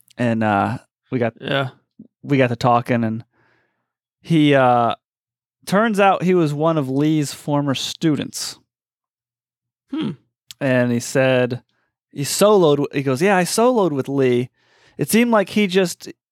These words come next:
Speaker 1: he's like, the feedback I give was, "Lee just talks too much." And then I, that's when I said, "Well, I'm like, if Lee didn't talk too much, there wouldn't be a lot of learning going on in the program."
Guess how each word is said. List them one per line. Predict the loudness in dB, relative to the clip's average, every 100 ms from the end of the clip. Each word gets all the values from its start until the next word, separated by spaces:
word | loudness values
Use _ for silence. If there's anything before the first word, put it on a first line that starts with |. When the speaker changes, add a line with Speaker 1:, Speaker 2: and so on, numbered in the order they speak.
| -2
Speaker 1:
he's | 0 2
like, | 0 -2 _ _
the | -10 -10 -10
feedback | -2 0 2 0 2
I | -2
give | 0 0
was, | 0 -2 -4 -14 _ _ _ _ _ _ _ _ _ _ _ _ _ _ _ _ _ _ _
"Lee | 0 0 2
just | 0 0
talks | 0 0 -2
too | -4 -2
much." | -2 -4 -8 -6
And |
then | -2 -2
I, | -2
that's | -2 -2
when | 0
I | -2
said, | 0 0
"Well, | 2
I'm | 2 2
like, | 0 -2 -4 _ _ _ -20 _ _ _ _ _ -6
if | 0
Lee | 2 2
didn't | 2 2
talk | 2 2
too | -2
much, | 0 0 0 -8 -20 _ -4
there | 0
wouldn't | 0 0
be | 0
a | 2
lot | 2 0
of | -2
learning | 0 2 2 0
going | 0 -2 -2
on | -4
in | -4
the |
program." | -6 -6 -6 -10 -12